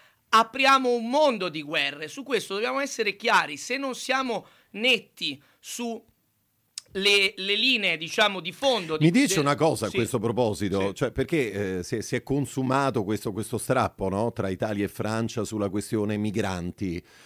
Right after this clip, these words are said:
Speaker 2: Eh, abbiamo ricordato ieri in diretta di questa telefonata che c'è stata tra Mattarella e, e Macron, che ha cercato, insomma, di ricostruire una, una cornice, insomma, no?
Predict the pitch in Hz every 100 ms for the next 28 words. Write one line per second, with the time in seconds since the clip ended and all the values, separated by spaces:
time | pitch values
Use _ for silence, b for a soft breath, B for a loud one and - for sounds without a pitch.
0 | B - 101 92 90 90 95 104 104 95
1 | 92 101 98 98 98 98 92 98 95 104
2 | - 98 90 85 98 - 95 92 98 95
3 | 95 92 95 90 104 - 101 95 92 90
4 | 95 101 101 101 98 95 95 95 101 98
5 | 101 95 85 90 110 90 85 87 - 107
6 | 95 101 98 98 90 107 98 92 120 123
7 | 135 120 147 143 156 135 123 113 110 110
8 | 117 123 127 113 123 113 98 - 98 92
9 | 87 87 - 87 82 92 131 139